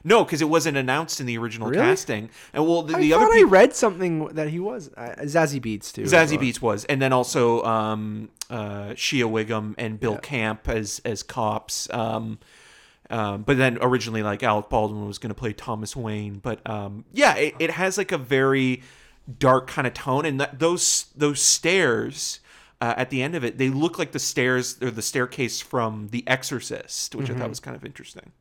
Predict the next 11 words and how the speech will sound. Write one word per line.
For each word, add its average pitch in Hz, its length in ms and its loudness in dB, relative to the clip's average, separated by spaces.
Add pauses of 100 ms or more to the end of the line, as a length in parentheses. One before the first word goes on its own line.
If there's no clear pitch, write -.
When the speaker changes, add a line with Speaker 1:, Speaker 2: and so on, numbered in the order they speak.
(140)
Speaker 2:
Interesting. - 580 -10
Speaker 1:
Yeah. 135 80 -6
Speaker 2:
Yeah, 143 140 2
I, 190 420 6
I, 233 60 4 (200)
I 131 140 6
really 185 300 8
dug 156 180 6
the 151 100 2
trailer. 156 480 4
Um, 117 460 0